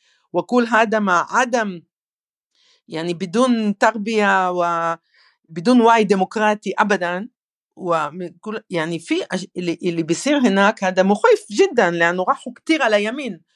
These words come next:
وبعدهم أغلي-، أغلبياتهم بت-، بدهاش تروح على الجيش. بعدهم في ناس اللي فيهم تحكي معهم اللي بيكونوا كبار وبيكونوا كتير منا، كتير منا، كتير ما هذا اللي مت-، يعني متدينين، بس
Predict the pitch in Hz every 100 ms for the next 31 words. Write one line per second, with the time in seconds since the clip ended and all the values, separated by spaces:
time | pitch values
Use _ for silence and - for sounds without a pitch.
0 | _ _ _ 180 185 294 277 220 190 196
1 | 190 190 190 185 214 254 233 196 - _
2 | 196 202 220 - 185 175 156 147 156 269
3 | - _ - 180 269 226 214 233 226 233
4 | 240 185 190 180 233 214 _ _ 254 -
5 | 220 214 220 175 - _ - _ 180 175
6 | - 226 208 170 - _ _ _ _ 180
7 | 185 226 196 175 165 165 - 226 214 _
8 | - 262 208 165 156 - _ _ _ _
9 | _ _ 262 214 147 156 - _ _ -
10 | 240 214 185 _ _ _ 196 226 220 185
11 | 180 175 175 175 175 _ - 165 175 185
12 | 202 262 190 190 208 240 226 196 170 -